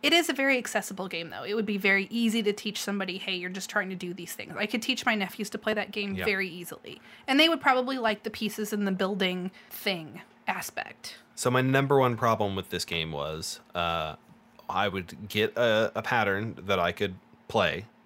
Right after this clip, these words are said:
Speaker 2: but it wouldn't be essentially two more turns until I could actually, like, score that pattern, 'cause I would have to get the reef pieces, play them down, and hope that by the time it came around, uh, nothing else had happened.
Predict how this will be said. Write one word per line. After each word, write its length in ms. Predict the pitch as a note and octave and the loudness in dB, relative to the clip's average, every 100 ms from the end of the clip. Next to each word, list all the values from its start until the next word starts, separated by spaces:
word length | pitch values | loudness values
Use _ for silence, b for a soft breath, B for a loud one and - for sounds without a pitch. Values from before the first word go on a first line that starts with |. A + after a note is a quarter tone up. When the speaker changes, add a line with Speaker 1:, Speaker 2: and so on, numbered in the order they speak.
| _ - | _ 0
Speaker 2:
but 140 | A2+ G#2+ | 4 4
it 80 | |
wouldn't 260 | F#2+ A2+ A2+ | 2 0 2
be 280 | G#2+ G#2+ G#2+ | 4 4 4
essentially 440 | - F3 D3+ A2 | 2 2 2 0
two 200 | - D3+ | 2 2
more 180 | A#2+ G2 | 4 2
turns 360 | - A2 B2+ A2 | 4 2 2 0
until 240 | F#2+ F#2+ | 0 2
I 80 | F#2 | 2
could 160 | F#2 F2+ | 2 0
actually, 480 | E2+ - F2 F2 | 0 -2 -2 -2
like, 260 | C#2+ C#2+ - _ - | -2 -4 -6 _ -2
score 600 | - - G2+ G2 A2+ C3+ - | 2 2 4 4 4 2 2
that 160 | D3+ | 2
pattern, 380 | E3 E3+ F3+ F#3 | 4 2 2 -2
'cause 180 | F3+ A#2 | -4 0
I 60 | G2 | 0
would 80 | |
have 180 | F#2 E2 | 0 -4
to 280 | - E2+ D2+ - - | -4 -6 -8 -14 -6
get 180 | G#2 G2+ | -4 0
the 100 | C3+ | 2
reef 220 | B2 A2+ | 0 -2
pieces, 480 | - A2+ A2+ A2+ A#2 - _ - | -2 -2 -2 -4 -6 -14 _ -6
play 180 | G2+ G#2+ | 0 2
them 160 | C#3+ | 2
down, 380 | B2 A2 G#2+ A2+ B B B | 2 4 2 -2 B B B
and 160 | G2 | -2
hope 260 | G2 G#2 G#2 | 2 2 4
that 240 | G#2 F#2+ | 2 4
by 100 | G2 | 2
the 80 | F#2+ | 0
time 240 | - G#2+ A2 | 0 -2 -2
it 40 | |
came 180 | - C3+ | -2 2
around, 400 | D#3+ E3+ C3 B2+ - | 4 4 2 0 -8
uh, 40 | - - | -18 -12
nothing 560 | G2 F#2+ G2+ B2+ B2+ G2 | -4 0 2 2 2 4
else 380 | B2+ C#3 - | 4 4 -2
had 120 | - C#3 | -4 0
happened. 540 | D#3 E3 A#2+ A#2 | 2 4 4 2